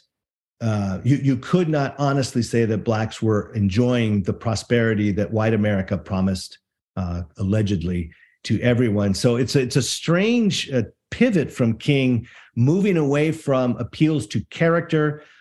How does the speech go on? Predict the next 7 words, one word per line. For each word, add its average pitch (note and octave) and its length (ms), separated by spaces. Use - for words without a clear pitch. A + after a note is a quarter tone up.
appeals D3 560
to B2+ 140
what A#2 140
I'm C#3 140
calling C#3 280
moral C3+ 360
effort. D3 400